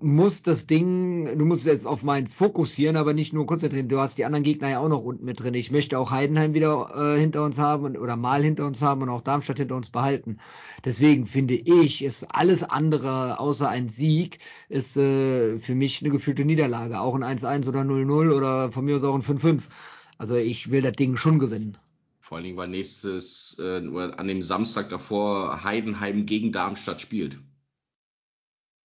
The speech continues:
Speaker 2: Das heißt ja auch noch dazu. Das heißt, von denen wird ja auch noch irgendjemand zumindest mal, zumindest mal einen Punkt holen dann.
Speaker 1: Ja, beide, beide ein Punkt wäre das Beste, glaub ich.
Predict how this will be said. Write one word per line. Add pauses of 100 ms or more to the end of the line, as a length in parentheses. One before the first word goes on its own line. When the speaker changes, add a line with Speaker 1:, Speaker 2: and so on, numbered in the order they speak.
(480)
Speaker 2:
Das
heißt
ja
auch
noch
dazu.
Das
heißt,
von
denen
wird
ja
auch
noch
irgendjemand
zumindest
mal,
zumindest
mal
einen
Punkt
holen
dann.
Speaker 1:
Ja,
beide,
beide
ein
Punkt
wäre
das
Beste,
glaub
ich.